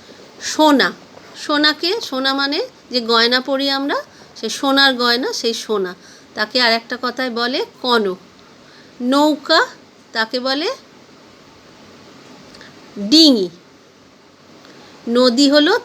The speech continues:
তটিনী। আর একটা কথা বলা যায়, সেটা হলো প্রবাহিনী। সমুদ্র,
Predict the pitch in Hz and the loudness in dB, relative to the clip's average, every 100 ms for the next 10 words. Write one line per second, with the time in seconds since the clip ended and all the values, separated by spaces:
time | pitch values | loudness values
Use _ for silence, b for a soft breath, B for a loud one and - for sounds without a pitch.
0 | - 277 262 247 208 196 226 311 - 311 | 0 2 2 0 -4 -2 0 -2 -4 0
1 | 269 220 208 202 196 202 285 480 233 233 | 0 0 -2 -2 -2 -2 -2 -4 -6 -4
2 | 247 294 - 277 262 262 226 196 175 190 | -4 -6 0 2 4 4 2 -2 -10 -12
3 | - - 254 262 285 240 285 403 | -14 -8 -4 -2 -4 -6 -6 -4